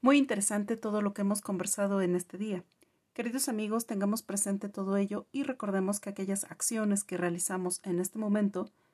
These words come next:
sumadas en el día a día, nos darán un resultado, tal como lo hemos conversado en otros programas. También quiero recalcar la importancia de hacer un análisis personal para verificar con qué recursos contamos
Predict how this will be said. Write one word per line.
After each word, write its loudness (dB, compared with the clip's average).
sumadas 0
en 2
el 2
día 4
a 6
día, 6
nos 4
darán 0
un -4
resultado, -4
tal 0
como 0
lo 4
hemos 0
conversado -4
en 2
otros -2
programas. -4
También 2
quiero 2
recalcar -2
la 2
importancia 0
de 2
hacer 0
un 2
análisis -2
personal -2
para 0
verificar -2
con -2
qué -4
recursos -6
contamos -2